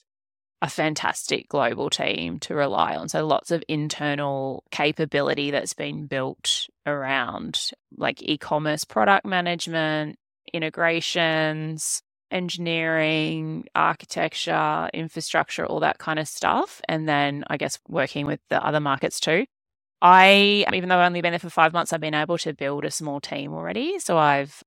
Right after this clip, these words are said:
managed to find some expertise around e-commerce, digital marketing, and digital content as a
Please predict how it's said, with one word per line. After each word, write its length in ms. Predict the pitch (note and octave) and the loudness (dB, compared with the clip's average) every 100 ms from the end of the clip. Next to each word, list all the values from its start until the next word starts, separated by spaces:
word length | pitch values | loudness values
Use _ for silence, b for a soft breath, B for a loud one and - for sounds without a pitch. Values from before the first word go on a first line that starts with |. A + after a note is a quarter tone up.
| _ | _
managed 500 | - D3+ C#3+ D3 - | -8 -4 -2 0 0
to 80 | F3+ | -2
find 340 | - D3 C#3+ | 0 -2 -2
some 160 | - D#3 | -4 -4
expertise 720 | - - D#3+ - D3+ C#3+ C#3+ | -4 -6 -8 -4 -4 -4 -4
around 720 | D#3+ D3 D3 C#3 C#3 C#3 C#3+ - _ _ _ _ _ _ _ | -2 0 0 0 0 -2 -6 -10 _ _ _ _ _ _ _
e-commerce, 920 | A#3 A#3+ - G#3+ G3+ F#3+ F#3+ F#3 F#3+ - | 2 2 2 4 6 6 8 6 2 -4
digital 400 | G3 F3 F#3 E3+ | -4 -2 0 2
marketing, 640 | E3 D#3 D#3 E3+ D#3 D#3 - | 4 4 2 0 -2 -4 -6
and 180 | D3+ D3 | -6 -6
digital 320 | D#3+ D#3+ D#3 | -4 -2 -2
content 640 | - D3+ D#3+ - E4+ A#4 - | -2 -4 -2 0 0 -2 -6
as 160 | - F#3 | -6 -2
a 220 | D3+ - | 0 0